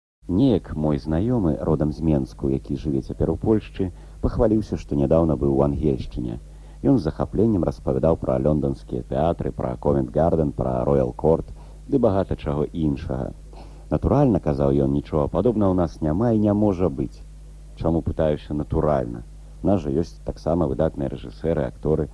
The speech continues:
таксама вялікія традыцыі". "Ну што ты, тамака ж усё так зроблена, гэткія грошы ўкладзены. Ну ты што, не разумееш, што такое Лёндан?" Розніцу паміж Лёнданам і Менскам я, калі не да канца разумею,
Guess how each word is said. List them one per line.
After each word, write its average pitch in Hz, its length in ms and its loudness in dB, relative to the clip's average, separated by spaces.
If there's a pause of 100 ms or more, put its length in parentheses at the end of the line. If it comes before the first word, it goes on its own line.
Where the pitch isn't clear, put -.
(160)
таксама 92 400 0
вялікія 69 320 -2
традыцыі". 67 640 -4 (800)
"Ну 120 160 4
што 113 500 4
ты, 90 80 -2
тамака 120 400 2
ж 95 160 -10
усё 127 240 2
так 110 320 0
зроблена, 90 640 2
гэткія 113 400 0
грошы 85 480 0
ўкладзены. 69 640 -4 (400)
Ну 113 80 0
ты 127 160 0
што, - 160 0
не 107 80 2
разумееш, 117 400 0
што - 80 -6
такое 131 240 0
Лёндан?" 120 480 2 (1080)
Розніцу 139 440 2
паміж 90 300 -2
Лёнданам 95 500 2
і 82 80 -4
Менскам 85 640 0
я, 107 320 -2
калі 76 320 -2
не 82 140 0
да 76 80 2
канца 76 400 0
разумею, 101 500 2